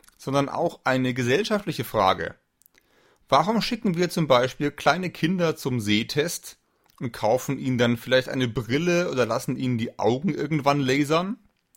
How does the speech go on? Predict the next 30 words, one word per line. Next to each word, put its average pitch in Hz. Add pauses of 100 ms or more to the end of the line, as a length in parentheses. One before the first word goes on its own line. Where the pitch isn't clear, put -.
(560)
Auf 160
so 175
eine 214
Idee 156
wäre 156
Platon 196
niemals 202
gekommen. - (680)
Antwort: 175
Wir 143
machen 165
das, - (560)
weil 120
bei 107
uns 247
alle 185
Kinder 208
mit 151
sechs 156
oder 139
sieben 135
Jahren 110
in 127
die 120
Schule 143
müssen, 117
um 165
lesen 160
zu 190
lernen. 98